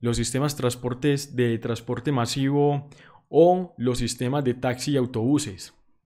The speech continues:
Porque ni siquiera el servicio particular ya funciona aquí por los grandes costos y los grandes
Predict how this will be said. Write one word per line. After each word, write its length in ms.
Porque 240
ni 120
siquiera 360
el 80
servicio 440
particular 680
ya 140
funciona 460
aquí 360
por 280
los 160
grandes 420
costos 400
y 40
los 200
grandes 500